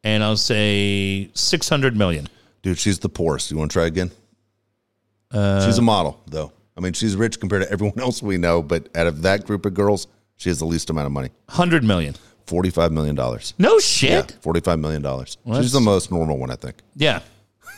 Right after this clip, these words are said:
Speaker 1: I like that.
Speaker 2: All right, Colin Kaepernick.
Speaker 1: Uh, man, this is funny. Thinking about that now. I think he's thirty-two.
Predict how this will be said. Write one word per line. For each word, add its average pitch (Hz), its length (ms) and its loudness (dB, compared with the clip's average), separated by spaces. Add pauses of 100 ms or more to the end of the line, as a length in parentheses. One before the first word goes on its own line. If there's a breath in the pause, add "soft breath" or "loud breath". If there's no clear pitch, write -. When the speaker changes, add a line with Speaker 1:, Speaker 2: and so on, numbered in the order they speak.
(240)
Speaker 1:
I 143 80 2
like 107 200 0
that. 127 200 0 (640 loud breath)
Speaker 2:
All 143 100 6
right, 147 240 2
Colin 180 340 4
Kaepernick. 151 520 2 (1160)
Speaker 1:
Uh, 143 560 -6 (180)
man, 107 340 0
this - 200 -4
is 135 100 -6
funny. 127 420 -4 (300)
Thinking 127 200 -4
about 85 240 -4
that 87 200 -6
now. 82 180 -6 (100)
I - 300 -20
think 226 120 -4
he's 208 160 0
thirty-two. 135 640 2